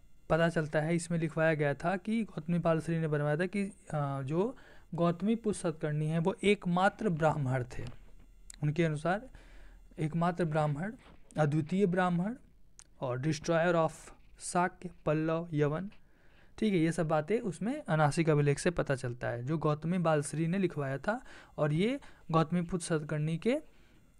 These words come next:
माता थीं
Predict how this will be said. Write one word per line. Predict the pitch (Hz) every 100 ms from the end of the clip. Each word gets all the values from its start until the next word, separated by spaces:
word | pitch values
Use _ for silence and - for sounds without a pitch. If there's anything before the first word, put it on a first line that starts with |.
| _ - - - - - - - - - - - - - - - - - -
माता | 170 165 139
थीं | 127 127